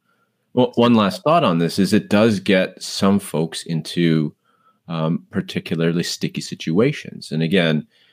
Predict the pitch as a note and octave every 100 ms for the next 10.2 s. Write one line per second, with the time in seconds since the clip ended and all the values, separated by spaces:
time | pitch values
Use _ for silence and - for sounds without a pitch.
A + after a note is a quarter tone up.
0 | _ F2 E2+ - G2 F#2+ G2 F#2 F2+ F#2+
1 | F#2 F2+ - - - F2+ F2+ E2+ E2 E2+
2 | G#2 G2+ F2+ F2 E2 - _ _ _ _
3 | - - - - - B3+ E3 - - C3+
4 | - _ F2+ E2 F2 A2 D#3+ G2+ D2 D#2
5 | C#2+ D2 E2 D#2+ - E2 D2+ F2+ F#2+ F#2
6 | - _ - G2 G2 F#2+ F2+ F2 F2 D#2
7 | C#2+ - E2+ E2 F#2+ F#2+ F#2 E2 E2 F2+
8 | D#2+ C2+ - E2 E2+ F#2 F#2+ - F#2+ F#2+
9 | E2+ E2 F2+ F#2+ G2+ F#2+ D#2+ - F2+ D#2+
10 | -